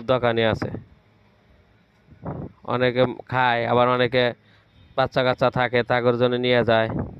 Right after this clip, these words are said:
নৌকার অভাব নাই, কিন্তু চরে যাইতে চাইলাম, সব খালি বড় নৌকা। বড় নৌকা জিগাইলাম, "চরে যামু?" কয় যে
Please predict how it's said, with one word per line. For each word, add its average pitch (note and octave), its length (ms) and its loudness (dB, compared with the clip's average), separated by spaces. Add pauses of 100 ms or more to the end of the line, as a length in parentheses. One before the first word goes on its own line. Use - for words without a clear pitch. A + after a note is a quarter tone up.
(760)
নৌকার D#3 420 2
অভাব D3 280 4
নাই, C#3 260 0
কিন্তু C3+ 440 0 (760)
চরে D3 260 2
যাইতে C#3+ 280 2
চাইলাম, C#3+ 420 2 (760)
সব D3 280 2 (100)
খালি D3+ 180 2
বড় C#3+ 280 2
নৌকা। A#2 380 0 (680)
বড় D3 200 2
নৌকা D3 300 2
জিগাইলাম, D3 460 2 (260)
"চরে C#3 240 4
যামু?" C3+ 360 0 (680)
কয় C#3+ 240 2
যে C3+ 320 2